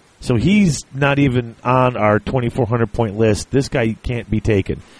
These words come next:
You gotta play a twenty-five hundred point game to take this guy. Um, his movement is four, weapon skill two, ballistic skill and strength three,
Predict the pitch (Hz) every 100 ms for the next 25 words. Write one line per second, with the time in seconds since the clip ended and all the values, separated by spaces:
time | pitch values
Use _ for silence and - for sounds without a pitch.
0 | - - 127 151 131 - 131 117 113 120
1 | - 127 113 - 117 117 98 101 92 -
2 | 110 98 92 104 101 90 85 - - -
3 | - - - - - 117 107 104 - 95
4 | 92 90 - - _ _ - - - -
5 | - - 113 104 101 101 98 98 - _
6 | _ _ _ - - - - - 135 139
7 | 127 - 139 147 135 127 - - 165 160
8 | 156 147 135 - 131 - 127 107 - 139
9 | 135 123 117 117 - 117 - 123 104 -
10 | 117 107 - 131 131 131 123